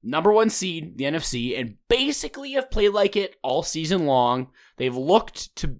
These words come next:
to be the, you know, the top of the top for the N F C.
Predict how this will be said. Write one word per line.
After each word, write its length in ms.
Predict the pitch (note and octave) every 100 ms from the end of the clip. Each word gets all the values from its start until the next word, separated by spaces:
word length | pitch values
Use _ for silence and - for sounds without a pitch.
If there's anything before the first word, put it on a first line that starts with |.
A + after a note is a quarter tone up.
| -
to 100 | D#3+
be 460 | A2+ D3+ E3 E3 D3+
the, 520 | B2+ C3+ C3 B2 - - _ _ _
you 100 | C3
know, 440 | A2+ G#2 G#2 G2+ G2+
the 160 | G#2+ G#2+
top 300 | - D#3 F3
of 60 | F3+
the 60 |
top 340 | D3+ D3+ C3+ -
for 60 |
the 120 | A#2 A#2
N 60 |
F 120 | A2
C. 340 | - G2 D2+